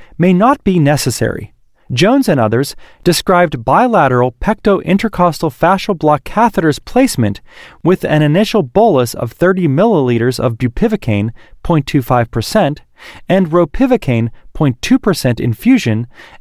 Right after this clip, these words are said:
at eight to ten milliliters per hour over the next four days in patients with myasthenia gravis receiving thymectomy. Although pecto-intercostal fascial block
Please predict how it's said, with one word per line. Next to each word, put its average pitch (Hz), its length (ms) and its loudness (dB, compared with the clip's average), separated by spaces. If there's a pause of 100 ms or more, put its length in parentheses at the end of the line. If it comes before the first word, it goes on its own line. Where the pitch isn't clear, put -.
at 156 160 2
eight 190 220 0
to - 100 -2
ten 175 320 0
milliliters 127 680 0
per 139 180 -2 (100)
hour 127 420 0 (320)
over 202 240 2
the 175 140 0
next 156 280 -2
four 214 320 0
days 147 480 0
in 165 220 0
patients 254 540 2
with 147 160 0
myasthenia 180 920 2
gravis 160 640 0 (320)
receiving 185 520 2
thymectomy. 151 760 -2 (960)
Although 190 320 2
pecto-intercostal 202 1200 0
fascial 156 500 0
block 139 460 0